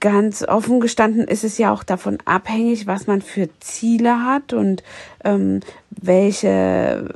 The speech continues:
welche, ähm, ja, Ziele ein Modell erreichen möchte. Will man jetzt Laufsteg machen oder, ähm, hat man eben nur für die Werbung oder Fotos, äh, seine, ja,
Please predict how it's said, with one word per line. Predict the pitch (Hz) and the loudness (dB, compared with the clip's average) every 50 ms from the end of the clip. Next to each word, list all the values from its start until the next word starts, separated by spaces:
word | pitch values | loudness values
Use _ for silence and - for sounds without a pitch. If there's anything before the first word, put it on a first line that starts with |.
| - | -12
welche, | - - 190 185 202 202 202 190 180 - 180 180 185 185 180 175 170 - - | -12 -10 -4 -2 0 0 0 0 -2 -2 -2 -2 0 0 -2 -2 -2 -4 -4
ähm, | 175 170 165 165 160 160 160 165 - - - - - - - _ - | -4 -6 -6 -6 -6 -6 -6 -8 -8 -10 -12 -18 -20 -20 -20 _ -6
ja, | 190 190 - | -6 -6 -6
Ziele | - - 240 254 262 269 - - | -4 -2 0 2 4 4 2 2
ein | - 196 185 185 | 0 0 0 2
Modell | 185 180 165 165 - 180 196 208 196 | 2 2 0 0 0 0 2 2 2
erreichen | - 190 170 165 156 - 202 220 - 247 240 | 0 -2 -2 -2 -2 -2 -2 -2 -2 0 0
möchte. | 240 240 240 247 240 - - 247 240 233 - - - - - - _ - | 2 2 2 0 -2 -2 0 0 0 0 -4 -14 -20 -20 -20 -18 _ -2
Will | 190 196 | 2 2
man | 208 202 190 196 | 4 4 2 2
jetzt | 190 170 170 170 - - - | 0 -2 -4 -6 -6 -8 -8
Laufsteg | 156 160 175 196 202 - - - 226 208 - | -6 -4 -4 -4 -4 -6 -4 -4 -4 -2 0
machen | 202 190 190 196 190 | -2 -2 -2 -2 -4
oder, | - - 175 170 165 165 170 - - - - - - - - - - - - | -6 -6 -4 -4 -4 -4 -4 -8 -12 -18 -20 -20 -20 -20 -20 -20 -12 -2 0
ähm, | 208 214 208 196 190 185 180 180 185 | 2 4 4 4 4 2 0 0 0
hat | 190 202 - | -2 -2 0
man | 208 208 196 | 0 0 0
eben | - - 185 185 190 185 180 170 170 - - - - | 0 -2 -2 -2 -2 -2 -2 -2 -4 -4 -6 -6 -4
nur | - 202 220 226 240 240 240 240 | -2 2 2 4 4 4 2 2
für | 240 - 220 196 | 0 -4 -6 -4
die | 190 190 165 | -4 -4 0
Werbung | 170 175 185 196 220 233 226 226 226 226 226 226 226 220 214 - - - - _ _ - | 2 2 4 4 4 2 2 2 0 0 2 0 -2 -2 -4 -8 -18 -20 -20 _ _ -6
oder | - 208 214 190 202 202 190 180 185 185 | -4 -2 -2 0 0 0 0 0 0 -2
Fotos, | - - - - 247 269 277 - - 240 233 233 233 233 - - - - - | -6 -8 -4 0 2 2 2 0 0 0 0 0 0 -2 -6 -16 -14 -10 -6
äh, | - 165 196 196 202 202 202 | -4 -2 -2 0 0 -2 -4
seine, | 185 - 190 180 180 185 185 165 175 175 170 175 - - - - - - - - - - _ _ | -2 -2 0 0 0 2 0 0 0 0 -2 -4 -8 -16 -20 -20 -20 -20 -20 -20 -20 -20 _ _
ja, | - 233 214 208 208 202 185 185 | 0 2 2 4 4 2 2 0